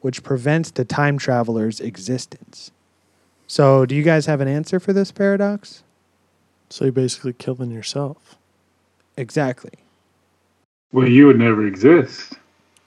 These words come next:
Speaker 1: Exactly. So you could never go back in time to,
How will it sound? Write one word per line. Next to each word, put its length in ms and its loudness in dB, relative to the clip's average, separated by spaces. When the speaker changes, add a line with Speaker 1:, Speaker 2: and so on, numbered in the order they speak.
Speaker 1:
Exactly. 480 -2
So 120 -6
you 180 -4
could 160 -4
never 280 -2
go 220 -2
back 320 -2
in 140 -8
time 440 -4
to, 560 -6